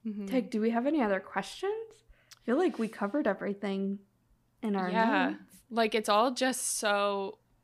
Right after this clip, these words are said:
Speaker 1: like, it's just, like, y-, you can go as deep as you wanna go with it, I feel like. That's the part that I
Speaker 2: Yeah.
Speaker 1: think is so cool. Like, it's like, yeah, if you wanna look at your sign and you're like, "Okay, great." But then it's like, well, then you can go a layer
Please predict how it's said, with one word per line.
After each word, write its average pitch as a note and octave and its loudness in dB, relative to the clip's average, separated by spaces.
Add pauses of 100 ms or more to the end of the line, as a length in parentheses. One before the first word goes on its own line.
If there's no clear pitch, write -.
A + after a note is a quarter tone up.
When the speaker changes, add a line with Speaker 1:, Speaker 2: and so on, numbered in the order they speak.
(760)
Speaker 1:
like, A#3+ 4
it's A#3 2
just, C4+ -4
like, B3 0
y-, F#3 -12 (160)
you G#3 -2
can C4+ -2
go G#3 4
as F#3+ 0
deep F#3+ -8
as F#3+ -6
you F#3+ -8
wanna F#3 -6
go F#3 -2
with G3+ -6
it, - -8
I G#3+ -6
feel - -14
like. - -18 (500)
That's G3+ -2
the G#3+ -4
part F#3+ -4
that F3+ -4
I F3 -2
Speaker 2:
Yeah. F3+ -4
Speaker 1:
think F#3 -8
is F3+ -6
so F3+ -4
cool. - -10
Like, G3+ -6
it's F#3 -10
like, F#3 -8
yeah, E4 -2
if A3+ -8
you C#4+ -4
wanna C#4+ -8
look C4+ -8
at - -14
your A#3 -10
sign A3 -6
and G3+ -6
you're G3 -8
like, G3 -10
"Okay, B3+ -8
great." C4 0
But F#3+ -2
then F#3 -6
it's F3+ -10
like, F3+ -8
well, G#3+ -4
then G3+ -2
you G3+ -4
can G#3+ -6
go G#3 -4
a G#3 -6
layer G#3+ -8